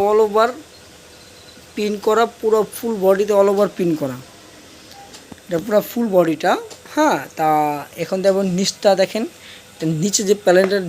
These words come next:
ডিজাইন দেখছেন, অনেক সুন্দর একটা ডিজাইন। আর এটা হলো নিচের লেসটা, যেটা প্যানেল বলে এটাকে, প্যানেল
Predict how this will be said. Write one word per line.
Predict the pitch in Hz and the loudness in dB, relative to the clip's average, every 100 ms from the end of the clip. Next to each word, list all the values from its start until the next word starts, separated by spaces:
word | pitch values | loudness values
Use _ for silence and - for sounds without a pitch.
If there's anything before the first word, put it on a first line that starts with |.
| 139 | -8
ডিজাইন | 156 160 202 220 | -4 -2 0 2
দেখছেন, | 214 202 135 - - - - - - - - - - - - - 214 | 0 -2 -8 -12 -20 -20 -20 -20 -20 -20 -20 -20 -20 -20 -20 -14 -2
অনেক | 233 214 - | 2 2 2
সুন্দর | 226 226 208 | 2 4 4
একটা | 175 156 | 4 0
ডিজাইন। | 143 135 127 139 - - - - - - - - - - - - | -2 -2 -8 -12 -20 -20 -20 -20 -20 -20 -20 -20 -20 -20 -18 -4
আর | 156 | -4
এটা | 165 196 | 0 0
হলো | 226 240 196 196 | 0 0 0 0
নিচের | 202 214 170 | 2 0 2
লেসটা, | 175 - - 139 120 - - | 2 2 -2 -4 -6 -20 -18
যেটা | 151 156 - | -6 -6 0
প্যানেল | 170 170 160 | 0 0 0
বলে | 151 143 | -2 -2
এটাকে, | 135 135 180 311 - - - - - | -6 -8 -8 -10 -14 -20 -20 -20 -2
প্যানেল | 190 185 | 0 2